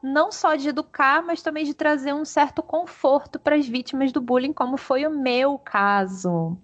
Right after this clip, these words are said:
Praticamente toda a minha vida escolar foi marcada por humilhação, por apelido, por isolamento, porque eu era gordinha. E, gente, as palavras, as palavras, elas ferem.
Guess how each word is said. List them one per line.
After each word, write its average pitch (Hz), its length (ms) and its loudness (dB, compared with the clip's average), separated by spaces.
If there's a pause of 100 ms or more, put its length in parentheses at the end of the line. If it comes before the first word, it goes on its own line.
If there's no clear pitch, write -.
(100)
Praticamente 339 840 -2
toda 320 180 -2
a 381 40 -6
minha 349 180 -4
vida 302 200 -4
escolar 254 460 0
foi 254 300 -4
marcada 254 440 0
por 254 220 -4
humilhação, 240 1000 -2
por 233 120 0
apelido, 226 880 0
por 226 140 4
isolamento, 226 920 2
porque - 320 -6
eu 269 300 2
era 277 160 2
gordinha. 294 840 0 (240)
E, 247 100 2
gente, 233 580 0
as 240 220 2
palavras, 240 1300 -2 (440)
as 196 160 -2
palavras, 202 520 0
elas 208 240 2
ferem. 185 520 2